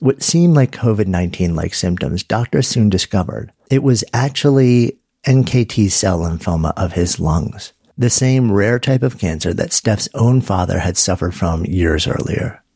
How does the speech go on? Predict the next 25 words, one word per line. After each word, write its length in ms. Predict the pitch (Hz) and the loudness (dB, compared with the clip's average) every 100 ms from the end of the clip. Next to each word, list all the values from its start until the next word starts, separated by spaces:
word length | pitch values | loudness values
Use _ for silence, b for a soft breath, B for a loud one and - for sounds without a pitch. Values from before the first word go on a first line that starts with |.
| _ _ | _ _
Her 200 | - 127 | 0 2
husband, 440 | 139 139 139 113 | 2 2 2 2
Riz, 300 | 107 90 90 | 2 0 0
was 160 | 107 - | -2 0
a 120 | 123 | -2
stunningly 920 | 113 - - - 120 123 120 95 90 | 0 -4 -4 0 2 4 2 2 0
fit, 440 | 87 - 82 82 - - | -4 -4 -2 -2 -6 -4
ultra-endurance 960 | 123 127 - 123 117 104 95 90 90 - | 0 0 0 -2 0 0 0 -2 -2 -4
athlete, 580 | 87 82 - - - - _ - | -4 -4 -2 -2 -4 -10 _ -4
but 120 | 127 | -2
he 140 | 110 | 0
was 180 | 131 127 | 0 2
immediately 540 | 117 113 117 127 - 117 | 2 2 2 0 0 -2
placed 360 | - 95 90 | -2 -4 -4
on 120 | - 85 | -6 -8
a 60 | |
ventilator 580 | 85 80 82 87 85 85 | -4 -4 -2 -2 0 -2
and 320 | - 107 101 - | 0 2 2 0
an 140 | 113 107 | 0 0
induced 680 | 92 92 117 123 - - | 0 0 2 2 0 -10
coma 560 | - 110 104 82 76 - _ _ - | -6 0 0 0 -2 -8 _ _ -4
as 180 | 113 104 | -2 0
his 240 | - 110 | 2 0
condition 640 | 101 113 113 131 - 87 80 | 2 2 4 2 0 -2 0
deteriorated, 960 | 92 - 131 123 90 80 85 85 - | -4 0 2 2 2 0 -2 -4 -6